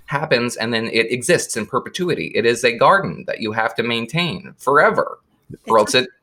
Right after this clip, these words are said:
Speaker 2: it's
Speaker 1: gets
Speaker 2: such a
Speaker 1: covered in
Speaker 2: we-,
Speaker 1: weeds.
Speaker 2: this, this is such a weird story, too, right? It's almost like Iran opened its burn book and was like, "Okay, well, this one, this one, we're gonna," I mean, it's, it's, it's actually a strangely weak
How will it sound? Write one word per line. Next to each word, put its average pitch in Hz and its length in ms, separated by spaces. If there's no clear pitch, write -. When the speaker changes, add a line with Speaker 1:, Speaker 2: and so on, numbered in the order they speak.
Speaker 2:
it's 254 60
Speaker 1:
gets 95 300
Speaker 2:
such 302 180
a - 20
Speaker 1:
covered - 200
in 160 80
Speaker 2:
we-, 262 80
Speaker 1:
weeds. - 120
Speaker 2:
this, 269 180
this 269 260
is 339 100
such 294 160
a 262 60
weird 214 560
story, 196 600
too, 190 260
right? 170 200
It's 180 140
almost 226 280
like 220 200
Iran 175 360
opened 165 320
its 143 140
burn 165 320
book 139 260
and 151 100
was 135 120
like, 139 140
"Okay, 175 260
well, 170 320
this - 180
one, 262 200
this 190 180
one, 165 80
we're 143 120
gonna," 190 140
I - 40
mean, 214 160
it's, 214 200
it's, 233 200
it's 226 200
actually 269 200
a 254 40
strangely 247 760
weak 175 560